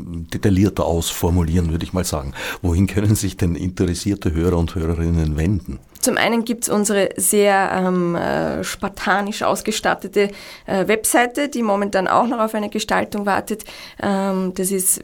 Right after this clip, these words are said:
Speaker 2: w w w rooming in mit Doppel N Punkt A T. Oder man schreibt einfach eine E-Mail an post at rooming in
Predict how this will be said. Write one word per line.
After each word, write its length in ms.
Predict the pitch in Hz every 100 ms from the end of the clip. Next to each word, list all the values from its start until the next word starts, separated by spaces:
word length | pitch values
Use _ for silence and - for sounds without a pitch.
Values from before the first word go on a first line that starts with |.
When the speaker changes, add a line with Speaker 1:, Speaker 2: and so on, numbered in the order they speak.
| 175
Speaker 2:
w 160 | 196
w 140 | 190 180
w 160 | 190
rooming 460 | 170 185 214 214 190
in 400 | - 208 196 202
mit 200 | 190 185
Doppel 240 | - - -
N 240 | 180 180
Punkt 260 | 180 170 -
A 80 | 180
T. 300 | - 247 339 - - - -
Oder 320 | - 196 196 196
man 160 | 190
schreibt 340 | 196 190 190 -
einfach 420 | 185 185 190 190
eine 360 | - 180 185
E-Mail 380 | 214 208 214 190
an 280 | - 175 175
post 420 | - 196 - -
at 180 | 214 214
rooming 320 | 202 226 226
in 340 | - 240 247